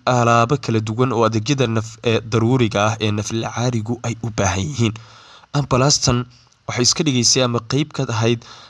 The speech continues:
ambalaasyada sida caadiga ah uga dhex shaqaynayay deegaanka sida ay iska dhigaysay. Waxaa loo ekeysiyey ambalaasyada deegaanka oo inta badan carro iyo dhoobo la mariyey si goobaha dagaalka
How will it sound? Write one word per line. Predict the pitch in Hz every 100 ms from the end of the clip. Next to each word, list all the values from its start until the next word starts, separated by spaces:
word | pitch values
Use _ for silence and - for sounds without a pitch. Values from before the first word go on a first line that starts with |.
| -
ambalaasyada | 143 135 135 131 123 175 156 143 - -
sida | - 165 151
caadiga | - 160 156 143
ah | 135 -
uga | 139
dhex | 143 -
shaqaynayay | - - 139 131 127
deegaanka | 123 123 131 -
sida | 113 143 104
ay | 110
iska | - 117
dhigaysay. | 101 95 - 117 - - - - -
Waxaa | - 117
loo | 113 139
ekeysiyey | - 110 - 123
ambalaasyada | 117 110 107 - 131 117
deegaanka | 110 113 135 135 113 120 110 110 - - -
oo | 139 160
inta | 165 143
badan | 123 123 120 120
carro | 120 113 120 135 -
iyo | 127 123 117 117
dhoobo | 110 110 135
la | 113
mariyey | 98 98 110
si | 113 143
goobaha | 127 123 135 127
dagaalka | 131 127 147 131